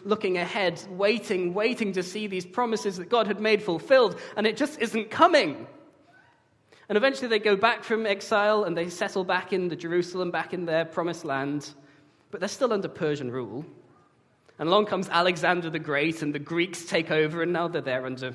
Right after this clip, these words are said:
Grecian rule. Their situation hasn't improved any.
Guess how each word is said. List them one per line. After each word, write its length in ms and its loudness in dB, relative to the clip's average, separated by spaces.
Grecian 400 -6
rule. 220 -4
Their 180 -2
situation 420 -10
hasn't 200 -6
improved 420 -6
any. 240 2